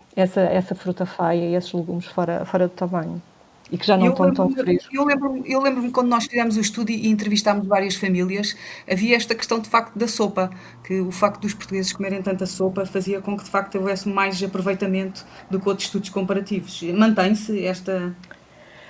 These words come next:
Speaker 1: Eh, sim, mas também há estudos que mostram que, por exemplo, as pessoas compram os legumes para a sopa e deitam os talos fora.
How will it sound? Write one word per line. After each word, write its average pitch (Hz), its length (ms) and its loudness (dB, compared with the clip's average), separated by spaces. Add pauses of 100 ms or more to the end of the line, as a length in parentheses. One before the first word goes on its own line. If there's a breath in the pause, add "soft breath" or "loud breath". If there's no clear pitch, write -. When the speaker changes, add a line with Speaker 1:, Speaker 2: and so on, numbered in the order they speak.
(160 loud breath)
Speaker 1:
Eh, 214 240 8
sim, 262 220 6
mas 262 200 6
também 240 380 8
há 220 60 8
estudos 220 340 2
que - 140 -4
mostram 220 480 4
que, 262 180 2
por 214 200 -2
exemplo, 214 320 0
as 190 60 -4
pessoas 208 260 0
compram 180 720 0
os 160 140 -8
legumes 185 420 2
para 185 180 0
a 190 40 2
sopa 208 340 2
e 226 40 6
deitam 220 300 4
os 220 100 -2
talos 220 340 0
fora. 175 420 4